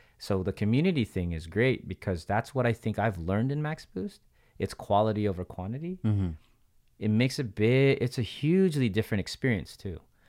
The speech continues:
Speaker 1: And I think that I, you know, I don't have a million followers, so I don't know what that's gonna end up feeling like when we, uh, finally get there.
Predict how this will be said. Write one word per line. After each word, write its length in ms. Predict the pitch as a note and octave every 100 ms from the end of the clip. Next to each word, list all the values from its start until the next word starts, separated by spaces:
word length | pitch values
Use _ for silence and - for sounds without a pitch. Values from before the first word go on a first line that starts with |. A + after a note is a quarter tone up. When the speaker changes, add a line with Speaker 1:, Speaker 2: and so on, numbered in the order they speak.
| _ _
Speaker 1:
And 120 | G#2+ A#2
I 40 |
think 300 | A2+ D#3+ C#3+
that 280 | C#3 A#2+ -
I, 100 | -
you 200 | A2+ C3
know, 80 | A2+
I 60 | G#2+
don't 140 | C3+
have 120 | B2
a 60 | A#2+
million 220 | A2+ G2
followers, 240 | - D2+ E2+
so 120 | -
I 60 | F#2+
don't 120 | G#2
know 60 | G#2
what 100 | G2
that's 120 | F2+
gonna 140 | G2
end 120 | E2 F2
up 60 |
feeling 280 | - G#2 A2+
like 220 | C3 D3 -
when 200 | - G2 F#2
we, 120 | F2+
uh, 40 |
finally 300 | F2 G2 G2
get 200 | F#2 G2 -
there. 180 | E3